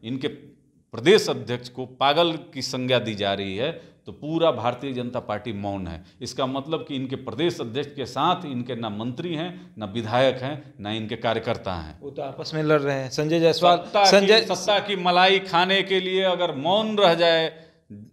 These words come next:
Speaker 1: रह जाएंगे लोग, तो आप समझ लीजिए कि बिहार के जो तेरह करोड़ आवाम हैं, इनका भविष्य अंधकार में है शशांक जी, इसलिए कि जब यह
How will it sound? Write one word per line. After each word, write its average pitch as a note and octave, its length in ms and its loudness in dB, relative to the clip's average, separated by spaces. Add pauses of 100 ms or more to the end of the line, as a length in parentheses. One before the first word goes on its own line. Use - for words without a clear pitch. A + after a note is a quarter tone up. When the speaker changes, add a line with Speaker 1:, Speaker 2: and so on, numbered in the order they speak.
(320)
Speaker 1:
रह C#3+ 140 2
जाएंगे C3 440 4
लोग, F#3 440 4 (320)
तो A2+ 80 -6
आप A#2+ 140 0
समझ D3+ 240 -6
लीजिए D#3+ 300 -4
कि D#3 160 -8
बिहार A#2 380 2
के C3 140 -8
जो A#2 120 -8
तेरह F3 420 6
करोड़ C#3+ 240 -2
आवाम A2+ 400 2
हैं, D3 540 -12
इनका A2 280 -6
भविष्य C#3+ 540 -2
अंधकार A#2+ 640 6
में E3 140 0
है D3 100 2
शशांक B2+ 420 -6
जी, G3 500 -6
इसलिए D3+ 480 -4
कि D3+ 120 -8
जब C3+ 260 -2
यह D3 360 2